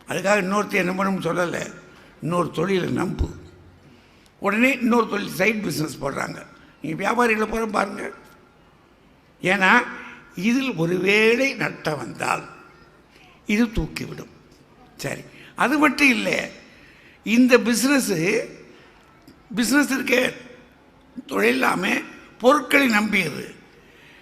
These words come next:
இன்றைக்கு வந்திருக்கிற பொருள் நாளைக்கு மாறிடும். இதுக்கு முன்னாடி இந்த டேப் ரெக்கார்டுன்னு ஒண்ணு தூக்கிட்டு திரிஞ்சோம் பார்த்தீங்களா? ஞாபகம் இருக்கா உங்களுக்கு எல்லாருக்கும்? ஒரு காலத்துல நாங்க ராமநாதபுரம் அந்த பக்கத்துக்கு போனோம்னா,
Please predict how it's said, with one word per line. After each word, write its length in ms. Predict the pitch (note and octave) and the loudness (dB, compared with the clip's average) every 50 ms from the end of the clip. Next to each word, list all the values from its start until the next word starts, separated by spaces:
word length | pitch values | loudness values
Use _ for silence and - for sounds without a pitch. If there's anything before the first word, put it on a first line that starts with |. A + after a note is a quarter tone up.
| - - - | -18 -6 -2
இன்றைக்கு 360 | A3+ C4 C4+ D4+ C#4 - B3+ | 2 4 4 4 4 4 4
வந்திருக்கிற 480 | C#4 C#4 C#4 C#4 E4+ D#4+ C4 C#4+ C4+ C4+ | 4 4 4 4 2 0 2 2 2 2
பொருள் 400 | G#3 G3 A3 A3 G#3+ G3 G3+ A3+ B3 C4 C4 B3+ - - - - - - - - | 4 4 4 4 4 4 6 6 6 6 4 2 -2 -8 -14 -20 -20 -20 -6 2
நாளைக்கு 380 | G3 G#3+ A#3+ B3 B3 A#3 - F#3 | 6 8 8 8 6 2 -2 0
மாறிடும். 580 | F3+ F3+ G#3 A3+ G#3+ G3+ F#3 E3 C#3+ - - - - - - - - - - - - - - - | 4 6 6 6 6 4 0 -2 -4 -6 -8 -12 -16 -18 -20 -20 -20 -20 -20 -20 -20 -20 -14 -8
இதுக்கு 160 | - G3 G#3 | -6 -4 -2
முன்னாடி 320 | G#3+ A3+ A#3 A#3 A3 A3 G#3 G3+ G3 F#3+ F3+ - - - - - - | 0 2 2 4 4 4 4 4 2 2 0 -4 -10 -16 -20 -20 -20
இந்த 180 | - - - F#3 - | -10 -6 -6 -4 0
டேப் 280 | - A3 - - - A#3+ | 2 4 2 4 2 -2
ரெக்கார்டுன்னு 420 | B3 A#3 G#3 A3 G#3+ G#3+ A3+ A3+ | -4 -2 0 0 0 0 0 -2
ஒண்ணு 140 | G#3+ G3 F3 | -2 -2 -2
தூக்கிட்டு 360 | - B3 B3+ A3+ A#3 - - | -2 -2 -2 -2 -2 -4 -4
திரிஞ்சோம் 280 | G3 G3 G3+ G3 F#3 E3+ | -4 -4 -4 -4 -6 -6
பார்த்தீங்களா? 400 | E3+ - - - E2+ - - B2+ - - - - - - - - - - _ - - - - _ - - _ - _ _ - | -6 -6 -6 -4 -2 -2 -2 -2 -4 -8 -14 -18 -20 -20 -20 -20 -20 -20 _ -20 -20 -20 -20 _ -20 -20 _ -20 _ _ -2
ஞாபகம் 260 | - F3+ G#3 G#3+ G#3+ G#3 | 2 4 4 4 2 0
இருக்கா 220 | G#3 G#3 G3+ F#3+ | -2 -2 -2 -2
உங்களுக்கு 320 | F#3 G3 G3 F#3+ E3+ F3 | -2 -2 -2 -2 -2 -2
எல்லாருக்கும்? 480 | F3 F#3 F#3 F3+ - F#3 F#3 E3+ - - - - - - - - - - - - - - - - - - - - | -2 -2 -2 -2 -4 -6 -4 -4 -6 -6 -8 -12 -16 -20 -20 -20 -20 -20 -20 -20 -20 -20 -20 -20 -20 -20 -18 -10
ஒரு 200 | - D#3+ E3+ F3+ | -6 -6 -4 -4
காலத்துல 420 | F3+ G3 A#3 B3+ B3 A#3+ B3 G3 F#3+ | 0 0 0 0 0 -2 -4 -4 -4
நாங்க 200 | F#3 - F#3+ F3 | -4 -4 -6 -6
ராமநாதபுரம் 840 | E3 - - A#3+ A#3+ A#3+ A#3 A3+ G#3 G3+ G3+ F#3+ F#3+ F#3 - - - - - - - - - - - | -2 0 0 2 4 4 4 2 2 0 -2 -2 -4 -6 -8 -12 -16 -18 -20 -20 -20 -20 -18 -8 -6
அந்த 180 | - G3 G3 F#3+ | -4 -4 -2 -2
பக்கத்துக்கு 400 | F#3+ G3+ A#3 A#3+ A#3+ G#3 D#3+ F#3 | 0 0 2 2 2 0 0 0
போனோம்னா, 420 | G#3 G#3 G#3 F#3+ F3+ F3 E3+ | 0 0 0 -2 0 2 4